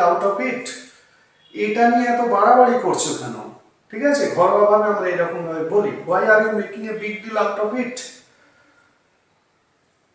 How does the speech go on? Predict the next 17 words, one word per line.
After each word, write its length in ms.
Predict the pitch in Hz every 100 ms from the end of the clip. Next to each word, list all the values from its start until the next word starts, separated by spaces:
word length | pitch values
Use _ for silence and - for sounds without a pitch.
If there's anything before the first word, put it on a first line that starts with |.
| -
বোঝা 220 | 143 240 262
গেল? 120 | 254 - - - - _ _ _ _ _ _ _ _ _ _ _ - _ _ _ _ _ _ _ _ _ _ _ _ _ _ _ _ _ _ _ _ _ -
আচ্ছা, 180 | - - -
পরেরটা, 360 | 196 247 - 180 185
এই 80 | 220 220 196
বিষয়টা 360 | 190 233 233 233
নিয়ে 140 | 240 226
আমি 100 | 220 226
বাড়াবাড়ি 360 | 220 185 190 208
করতে 240 | 208 202 480 -
চাই 180 | - -
না, 60 | - -
মানে, 140 | - 220
আমি 160 | 214 240 233
চাই 140 | 220 214
না, 80 | 214 -
simple 300 | 208 190 202